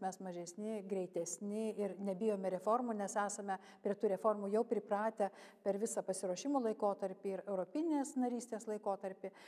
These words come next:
Bet, e, tikrai Baltijos šalims buvo nelengviau, bet susitvarkėme tikrai neblogai.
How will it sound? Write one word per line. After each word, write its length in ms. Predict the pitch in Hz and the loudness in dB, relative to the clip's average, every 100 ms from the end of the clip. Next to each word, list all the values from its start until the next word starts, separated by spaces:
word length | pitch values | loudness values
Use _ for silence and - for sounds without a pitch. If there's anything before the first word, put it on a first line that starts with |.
| - - - 233 202 208 | -20 -20 -10 -10 -6 0
Bet, 560 | 185 220 214 214 - | 8 8 8 4 0
e, 220 | 226 214 202 | 2 2 2
tikrai 260 | 208 226 247 | 0 2 6
Baltijos 400 | 220 208 196 - | 6 4 0 -4
šalims 320 | 208 208 196 | -6 -6 -6
buvo 220 | 190 185 | -4 -4
nelengviau, 640 | - 202 220 302 285 330 339 - - | 0 2 6 6 6 4 2 -4 -10
bet 260 | 214 208 220 | 2 2 2
susitvarkėme 640 | - 208 214 220 226 226 | -6 0 0 0 -4 -4
tikrai 300 | - 220 214 | -6 -4 -4
neblogai. 460 | 190 190 190 202 | -4 -4 -4 -2